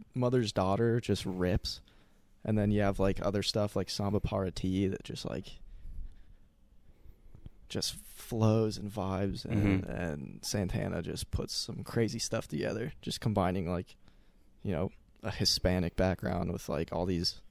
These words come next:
Speaker 1: like, African
Speaker 2: And
Speaker 1: beats and
Speaker 2: jazz.
Speaker 1: rhythms with, like, yeah.
Speaker 2: Was he, is this sixty-seven?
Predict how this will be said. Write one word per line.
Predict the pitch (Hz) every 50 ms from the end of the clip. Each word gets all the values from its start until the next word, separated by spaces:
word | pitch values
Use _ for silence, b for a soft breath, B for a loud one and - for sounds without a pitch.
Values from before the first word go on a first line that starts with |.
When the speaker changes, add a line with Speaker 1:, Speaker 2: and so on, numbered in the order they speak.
| -
Speaker 1:
like, | - - - 76 - - - - - -
African | - 104 95 95 - - - - 107 101 92 87
Speaker 2:
And | 107 101 95 90
Speaker 1:
beats | 113 104
and | 101 90 -
Speaker 2:
jazz. | 104 92 92
Speaker 1:
rhythms | 98 98 92 98 98 98 98 101 95 - -
with, | 101 90 - -
like, | 95 85 82 85 - - - - - - - - - - - - - - - -
yeah. | - - 120 - - - - - - - - - - -
Speaker 2:
Was | - 151 185 -
he, | 240 196 117 -
is | 135 131 143
this | 180 190 -
sixty-seven? | - - - - - - - - - - 139 131 - - - - 110 240 294 320 359 370 359 - - 381 403 403 415 415 415 415 403